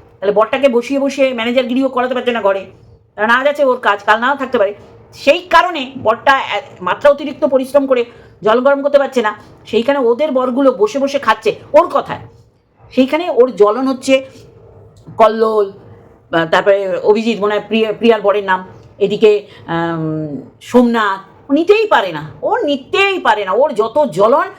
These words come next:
এইসব পুরুষগুলোতে। আর ওর যখন রস উতলে উতলে পড়ে, ওই ল্যাটাদীপ্ত, হুল, লালসা, কামনা ওর মধ্যে নেই, কিন্তু ও গিয়ে প্রথম দেখলো, ওর পৌরসত্ব।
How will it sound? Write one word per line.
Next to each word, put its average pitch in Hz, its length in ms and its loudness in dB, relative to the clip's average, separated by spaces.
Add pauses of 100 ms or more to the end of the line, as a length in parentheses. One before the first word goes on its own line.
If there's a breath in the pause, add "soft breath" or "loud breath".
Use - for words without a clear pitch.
(240 loud breath)
এইসব 254 380 2
পুরুষগুলোতে। 247 600 0
আর 190 220 0
ওর 220 140 0
যখন 247 240 0
রস 233 440 2
উতলে 269 220 2
উতলে 285 260 2
পড়ে, 311 240 2 (320 loud breath)
ওই 180 240 0
ল্যাটাদীপ্ত, 233 600 0
হুল, 214 680 2 (300 loud breath)
লালসা, 247 540 0
কামনা 233 300 -2
ওর 233 100 -2
মধ্যে 240 220 2
নেই, 220 200 -6
কিন্তু 202 220 2
ও 226 220 6
গিয়ে 262 160 -4
প্রথম 240 300 -2
দেখলো, 220 300 0
ওর 240 240 2
পৌরসত্ব। 262 500 -2